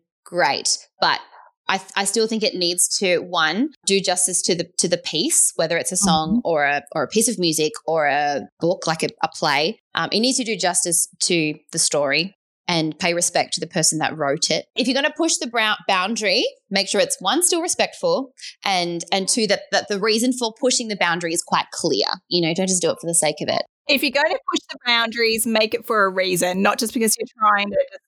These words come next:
Speaker 2: like, be different.
Speaker 1: And ju-, just do justice to the work. But in the stuff that I'm doing these days, the dance teaching that I'm doing and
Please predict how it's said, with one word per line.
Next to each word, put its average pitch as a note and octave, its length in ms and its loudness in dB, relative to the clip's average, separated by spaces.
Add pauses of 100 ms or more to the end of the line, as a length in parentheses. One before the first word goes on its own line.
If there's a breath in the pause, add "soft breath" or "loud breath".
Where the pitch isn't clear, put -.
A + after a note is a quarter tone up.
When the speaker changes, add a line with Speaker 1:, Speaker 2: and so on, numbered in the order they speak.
Speaker 2:
like, F3 180 2
be F3 120 2
different. - 560 0
Speaker 1:
And D4 100 2
ju-, - 220 -2
just A4 160 0
do G4 160 2
justice E4+ 320 0
to - 80 -2
the D4 80 -2
work. C4+ 320 2 (140)
But G3 180 4 (100)
in G#3+ 180 2
the B3+ 100 2
stuff C#4 240 0
that E4 100 2
I'm C4+ 140 2
doing G3 240 -4
these F#3 200 0
days, F3 600 2
the F#3+ 160 2
dance E3 300 0
teaching F#3 260 0
that E3+ 80 0
I'm E3+ 140 0
doing D#3+ 480 2
and D3 400 0